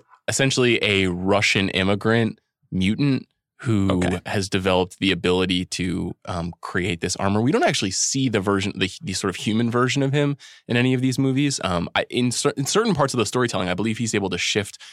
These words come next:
Speaker 1: from armor to human form. Um, but he's,
Speaker 2: Interesting.
Speaker 1: he's strictly armor in these movies. He's okay. He's like,
Speaker 2: Yeah.
Speaker 1: um, he's like the eleventh most important of X-Men. Um,
Speaker 2: Okay.
Speaker 1: not, not really a major figure. Uh, wh-, what else worked for you, if anything? And i-, if not anything, we can kind of move on to what didn't work.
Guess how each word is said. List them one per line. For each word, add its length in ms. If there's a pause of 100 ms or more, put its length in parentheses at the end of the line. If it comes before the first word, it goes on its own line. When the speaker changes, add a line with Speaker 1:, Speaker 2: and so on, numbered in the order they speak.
(140)
Speaker 1:
from 320
armor 400
to 300
human 280
form. 380 (280)
Um, 200
but 80
he's, 20 (140)
Speaker 2:
Interesting. 80
Speaker 1:
he's 140
strictly 600
armor 300
in 80
these 120
movies. 320 (480)
He's 200
okay. 340 (160)
He's 240
like, 200
Speaker 2:
Yeah. 200
Speaker 1:
um, 320 (580)
he's 280
like 180 (380)
the 220
eleventh 500
most 200
important 320
of 120 (160)
X-Men. 460 (260)
Um, 100 (140)
Speaker 2:
Okay. 220 (100)
Speaker 1:
not, 240
not 180
really 200
a 40
major 240
figure. 380 (360)
Uh, 220
wh-, 180
what 160
else 140
worked 180
for 100
you, 120
if 80
anything? 380
And 140
i-, 100
if 280
not 200
anything, 260
we 80
can 140
kind 140
of 40
move 160
on 160
to 180
what 240
didn't 280
work. 180